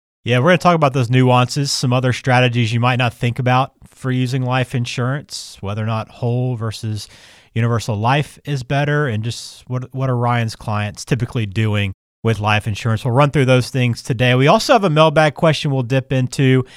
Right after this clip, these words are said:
and answer as well. You can send those in to us, black oak A M dot com. And also a getting to know you question for Ryan to close out today's show.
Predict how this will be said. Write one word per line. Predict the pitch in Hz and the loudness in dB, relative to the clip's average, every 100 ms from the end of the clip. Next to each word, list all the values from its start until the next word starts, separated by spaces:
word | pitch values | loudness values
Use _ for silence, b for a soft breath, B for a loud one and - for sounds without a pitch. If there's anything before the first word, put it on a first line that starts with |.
| B B | B B
and | - 110 113 - | -6 -2 -2 -4
answer | 131 127 139 117 | -2 -2 -2 -2
as | 113 101 | -4 -4
well. | 117 123 127 127 | -2 0 2 2
You | 113 | 0
can | 117 | -4
send | - 127 | -4 0
those | 117 101 | 0 0
in | 113 | -2
to | - 110 | 0 -2
us, | 101 | -2
black | - 117 113 | -2 -2 2
oak | 120 107 | 2 0
A | - 113 | -2 -2
M | 107 101 | 0 0
dot | 104 98 | -2 -2
com. | - 131 123 - | 0 2 2 0
And | 120 | 2
also | 165 240 254 | 4 4 2
a | |
getting | 185 175 170 | 4 2 2
to | 165 | 0
know | 143 147 147 139 | 0 0 -2 -4
you | 120 131 | -6 -4
question | - 117 - 117 | -2 -2 -2 -4
for | 110 127 | -2 -2
Ryan | 107 110 110 110 | 0 2 2 0
to | 104 | -2
close | 104 - 117 104 | -6 -2 0 2
out | 107 110 - | 0 -2 -4
today's | 117 110 98 | -4 -2 -4
show. | - - 104 92 | -6 -2 -2 -4